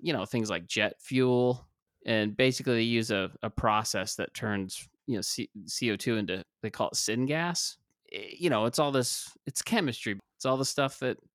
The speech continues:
I didn't think was important and didn't pay attention to in school. <laughs> And luckily there were some kids that did, 'cause there's these people and they're, they're thinking this stuff up. Another one that's a big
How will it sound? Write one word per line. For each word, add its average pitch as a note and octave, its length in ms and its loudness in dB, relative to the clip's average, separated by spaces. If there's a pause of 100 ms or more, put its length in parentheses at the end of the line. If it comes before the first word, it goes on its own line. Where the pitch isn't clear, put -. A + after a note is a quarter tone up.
(180)
I C3+ 120 4
didn't C3 200 2
think C#3 160 2
was C3+ 140 0
important C3 480 2
and G#2+ 100 -2
didn't A2+ 200 -2
pay C3 160 2
attention D3 420 -2
to G#2+ 180 -2
in G#2+ 100 -2
school. C#3+ 600 -2 (300)
<laughs> - 80 -2 (3000)
And E3+ 160 6
luckily F3 320 4
there D#3+ 120 6
were D#3+ 60 4
some D#3 200 -2
kids D#3+ 300 0
that C#3 180 0
did, D#3+ 320 4
'cause C3 160 2
there's C3 180 0
these C3+ 180 0
people C#3 360 4
and C3 80 4
they're, C3 160 4
they're C3 160 0
thinking B2 340 -2
this B2 140 -2
stuff B2+ 260 -2
up. - 220 2 (680)
Another B2 360 2
one A#2 340 2
that's A2 240 0
a A2 40 2
big A2 380 -2